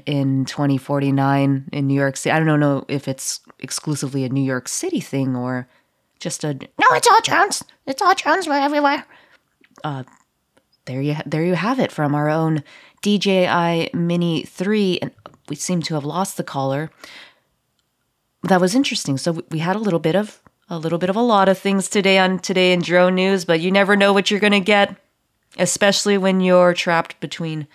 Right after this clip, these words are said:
Speaker 1: two pillars in the middle of a recording studio. Well, it's been my pleasure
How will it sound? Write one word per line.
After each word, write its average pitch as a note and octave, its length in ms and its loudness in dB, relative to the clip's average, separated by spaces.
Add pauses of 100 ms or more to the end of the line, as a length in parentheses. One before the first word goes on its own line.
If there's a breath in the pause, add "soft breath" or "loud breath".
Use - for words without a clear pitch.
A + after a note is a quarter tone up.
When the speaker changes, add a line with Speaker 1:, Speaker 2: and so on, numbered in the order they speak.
(1300 soft breath)
Speaker 1:
two F#3+ 180 -8
pillars D3+ 500 -4
in C3 80 -4
the B2+ 240 -6 (420 loud breath)
middle C#3+ 300 -4
of C3+ 80 -8
a B2+ 60 -8
recording C3 560 -10
studio. - 300 -14 (340 loud breath)
Well, F3+ 320 2 (1040)
it's F#3+ 180 2
been F3 160 4
my E3 140 4
pleasure D3 600 -2